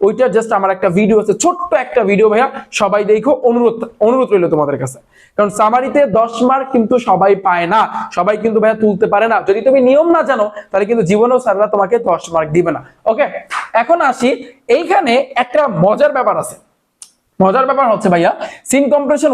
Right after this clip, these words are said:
ওয়ান এবং টু এর ভিতরে, সিন কম্প্রেশন ওয়ান এবং টু এর ভিতরে, সেটা হচ্ছে কি, সিন কম্প্রেশন ওয়ান, এখানে যে পাঁচটা দিছি আর এখানেও যে পাঁচটা দিছি, তুমি দেখবা তাহলে পাঁচটা, পাঁচটা কয়টা পড়া হইলো তোমার? তোমার কিন্তু ভাইয়া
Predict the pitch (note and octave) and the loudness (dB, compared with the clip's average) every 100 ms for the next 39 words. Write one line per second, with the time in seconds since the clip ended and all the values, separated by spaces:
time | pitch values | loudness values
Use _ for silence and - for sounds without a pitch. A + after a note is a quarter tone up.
0 | G3 G#3 C4+ C#4+ D4+ C4+ C#4 C4+ A#3 A3+ | 2 2 2 0 2 2 2 2 2 0
1 | F3+ - - - - A#3 B3 A#3+ B3+ C4+ | -2 -4 -18 -6 -2 0 0 0 0 0
2 | C#4 B3 F3+ A#3 B3+ A#3+ B3 A3+ A#3+ G#3+ | 0 2 2 2 2 0 0 0 0 0
3 | F3 E3 D#3 C#3+ A3 C4 C4+ C#4 D4+ F4+ | 0 0 -2 0 0 0 0 0 0 -4
4 | - - _ B3 C#4 C#4+ D4 A#3 D4 D4+ | -8 -20 _ -2 0 2 2 2 0 2
5 | C4+ A#3+ A#3 G#3+ B3+ C#4+ D4 B3+ B3 C4+ | 2 2 2 0 0 0 0 -2 -2 -2
6 | B3 C#4 - G#3+ G#3 C#4 C#4 A3 - G3+ | -2 0 0 0 0 0 0 -2 0 0
7 | F#3+ E3 A#3 C#4 C4 A3 F#3 - - _ | 0 -2 0 2 2 0 -2 -4 -16 _
8 | A3 A3 C#4 C#4+ - D4 C#4 C#4+ B3+ C4 | -4 0 -2 0 -2 0 -2 -2 0 0
9 | C4 C#4 C4 A#3+ G#3+ D#3+ - - - A#3+ | 2 2 2 2 0 -2 -4 -10 -2 0
10 | B3 B3 B3+ A#3+ | 0 0 2 0